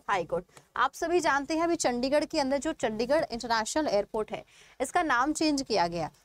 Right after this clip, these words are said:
और किसके नाम पे रखा गया था? शहीद भगत सिंह के नाम पे रखा गया। चंडीगढ़ के अंदर ही मिलेगा देश का पहला डॉग पार्क,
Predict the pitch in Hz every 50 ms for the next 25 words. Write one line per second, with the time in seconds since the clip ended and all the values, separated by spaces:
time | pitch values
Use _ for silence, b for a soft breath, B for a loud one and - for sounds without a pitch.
0 | _ _ - 233 269 262 294 269 - - 370 359 302 247 220 233 226 - 294 262
1 | 226 208 - - 262 262 254 226 196 - - 277 359 370 - - - - 233 233
2 | 226 233 269 320 349 330 381 370 - _ _ _ _ _ 202 202 220 247 240 254
3 | 262 262 - - - 381 392 392 381 392 381 330 254 220 196 185 - - 233 269
4 | 294 233 185 - - 208 220 294 392 453 - - 214 208 - 147 - - B B
5 | B B B B _ - 302 269 294 302 349 302 339 349 370 - 381 320 - 254
6 | 262 254 262 262 269 302 285 254 226 214 208 202 220 262 339 349 - _ 240 214
7 | 202 254 294 277 - - - 311 311 - 254 240 226 226 220 233 285 311 - -
8 | 226 196 220 214 226 220 - - 196 196 254 311